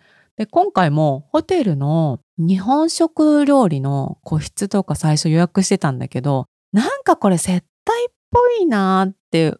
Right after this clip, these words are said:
思って、堅苦しすぎない？ちょっと。でさ、騒げないし、まあ、騒ぐかわかんないけど、ちょっとなと思ってキャンセルさせてもらったのね。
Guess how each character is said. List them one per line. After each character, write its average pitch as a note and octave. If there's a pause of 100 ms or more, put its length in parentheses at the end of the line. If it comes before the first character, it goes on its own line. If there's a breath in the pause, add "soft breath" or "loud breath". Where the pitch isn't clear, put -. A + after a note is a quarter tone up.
思 F3
っ E3+
て、 D3
堅 E4+
苦 G#4
し -
す -
ぎ G#4
な D#3
い？ D#3+
ち -
ょ D3+
っ C#3+
と。 C3 (720)
で F#3
さ、 D#3 (260)
騒 G#3+
げ F4+
な G#3+
い D3+
し、 C#3
ま E3+
あ、 F#3
騒 G3+
ぐ A3+
か D#3
わ C#3+
か E3+
ん D3+
な C3
い C#3+
け C3
ど、 C3 (200)
ち -
ょ -
っ - (120)
と E4
な A3
と -
思 D#3+
っ D#3
て C#3+ (200)
キ -
ャ D4
ン D#4
セ D#4
ル D4+
さ D4
せ C#4
て C#4
も B3+
ら B3
っ A#3+
た A3
の E3
ね。 C#3